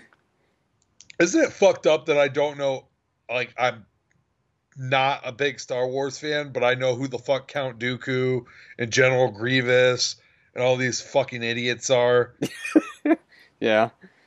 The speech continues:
Speaker 1: I don't even remember what Dooku does. I just know that he's, like, a Sith guy.
Speaker 2: Yeah.
Speaker 1: But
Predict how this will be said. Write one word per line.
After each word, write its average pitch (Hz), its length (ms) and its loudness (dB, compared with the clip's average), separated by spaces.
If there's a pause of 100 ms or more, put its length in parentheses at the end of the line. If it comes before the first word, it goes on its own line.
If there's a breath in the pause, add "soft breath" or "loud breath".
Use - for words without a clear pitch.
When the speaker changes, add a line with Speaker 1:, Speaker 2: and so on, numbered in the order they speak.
(760 soft breath)
Speaker 1:
I 202 100 4
don't 247 120 8
even 196 180 0
remember 180 340 2
what 151 180 2
Dooku 143 440 -6
does. 107 500 2
I 117 100 -2
just 123 240 -6
know 127 220 0
that 113 140 -8
he's, 113 240 -6
like, 110 120 -2
a 101 60 -4
Sith 110 400 -2
guy. 87 480 -4 (180)
Speaker 2:
Yeah. 95 280 -8 (1200)
Speaker 1:
But 107 460 2